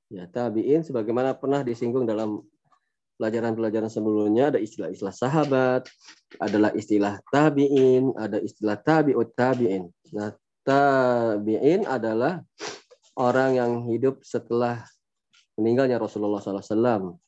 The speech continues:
Mereka bertemu dengan para sahabat Nabi sallallahu alaihi wasallam, beriman kepada Nabi dan meninggal dalam keimanan. Nah, itu disebut dengan tabi'in.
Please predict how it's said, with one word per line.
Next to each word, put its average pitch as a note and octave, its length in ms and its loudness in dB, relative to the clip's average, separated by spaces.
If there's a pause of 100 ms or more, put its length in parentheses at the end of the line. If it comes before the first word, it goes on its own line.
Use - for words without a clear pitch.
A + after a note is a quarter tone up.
Mereka G#2+ 400 -4
bertemu A2+ 320 0
dengan A2 320 0
para G#2 240 -6
sahabat A#2 480 0
Nabi A2 240 0
sallallahu G#2 400 -2
alaihi G2+ 240 -4
wasallam, D#3+ 640 -2
beriman A#2 480 0
kepada G#2 240 -4
Nabi A2 320 0
dan G#2 160 0
meninggal G#2 560 0
dalam G2+ 320 -8
keimanan. A2+ 640 -2 (480)
Nah, F3 80 -6
itu D3+ 80 -2
disebut B2+ 320 0
dengan A#2+ 320 6
tabi'in. C#3+ 560 6